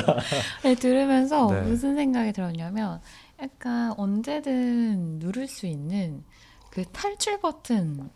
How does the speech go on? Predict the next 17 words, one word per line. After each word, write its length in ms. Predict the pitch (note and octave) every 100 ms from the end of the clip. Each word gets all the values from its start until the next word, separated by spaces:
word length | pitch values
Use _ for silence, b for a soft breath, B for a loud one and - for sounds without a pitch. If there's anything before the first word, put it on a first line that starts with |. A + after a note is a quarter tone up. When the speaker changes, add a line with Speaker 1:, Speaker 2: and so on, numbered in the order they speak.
| _
Speaker 2:
같다는 360 | G#3 - G3+ G3+
생각이 200 | A3+ G#3
Speaker 1:
맞아요. 140 | E3
Speaker 2:
좀 140 | D3
드는 100 | D3+
Speaker 1:
네. 40 | D3
Speaker 2:
것 100 | C#3+
같아요. 360 | C3+ - C3+ D3+ _ _ _ b b
되게 160 | - A3+
마음이 300 | F3+ F#3+ F#3+
든든할 460 | G3 F#3+ A#3 A3+ -
것 100 | C#3
같아요. 340 | C#3 C#3 C3 C3+
Speaker 1:
그쵸. 340 | - - G2 G2+
저도 260 | A#2 A#2
그래서 400 | A2 A2+ G#2+ F#2+ b b b b
썼던 560 | C#3+ - C3+ A#2 G#2+